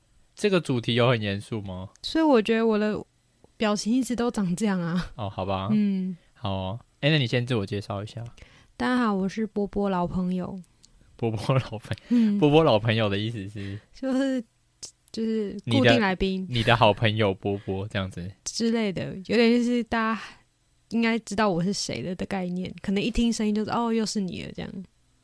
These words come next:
Speaker 1: 哦，好像也是。
Speaker 2: 嗯，嗯。
Speaker 1: 好哦。那今天呢？哎，我刚刚其实讲到一半，我自己打断自己，对不对？
Speaker 2: 对啊。
Speaker 1: 就是跟大家分享我搭乘
Speaker 2: 搭飞机。
Speaker 1: 对，星宇航空的一些小心得，因为星宇航空也是一个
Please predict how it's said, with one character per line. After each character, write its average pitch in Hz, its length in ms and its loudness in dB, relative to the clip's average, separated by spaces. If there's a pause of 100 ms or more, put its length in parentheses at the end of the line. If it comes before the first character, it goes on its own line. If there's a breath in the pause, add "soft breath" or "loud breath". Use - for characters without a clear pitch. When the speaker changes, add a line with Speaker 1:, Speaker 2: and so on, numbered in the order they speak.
(180)
Speaker 1:
哦， 98 140 -6
好 92 160 -8
像 113 160 0
也 95 100 -2
是。 95 280 -8
Speaker 2:
嗯， 185 600 -2
嗯。 175 80 -6
Speaker 1:
好 104 80 4
哦。 113 280 4 (480 soft breath)
那 165 80 2
今 151 160 4
天 143 80 6
呢？ 123 300 2
哎， 143 80 2
我 117 140 2
刚 123 100 4
刚 127 80 4
其 117 140 -4
实 101 40 -2
讲 98 180 -2
到 104 60 -2
一 101 60 -2
半， 95 220 -2
我 95 80 -4
自 107 100 -4
己 101 40 -4
打 92 180 -2
断 95 180 0
自 98 120 -6
己， 85 180 -10
对 87 120 -6
不 - 40 -4
对？ 233 80 0
Speaker 2:
对 226 80 0
啊。 202 520 -6 (220 soft breath)
Speaker 1:
就 160 100 2
是 156 180 2
跟 131 220 0
大 127 80 4
家 120 120 4
分 117 160 0
享 107 160 0
我 95 120 -4 (460)
搭 120 200 4
乘 220 100 0
Speaker 2:
搭 214 80 4
飞 220 120 2
机。 202 540 -6 (100)
Speaker 1:
对， 98 220 0
星 127 220 -2
宇 110 100 0
航 92 240 -6
空 98 340 -8
的 95 340 -2 (360 soft breath)
一 117 80 -4
些 113 200 0
小 90 220 2
心 101 200 -2
得， 95 120 0
因 135 60 0
为 175 60 2
星 175 180 2
宇 120 60 2
航 104 160 -2
空 117 160 -2
也 104 60 -2
是 107 140 -6
一 104 120 -4
个 98 260 -4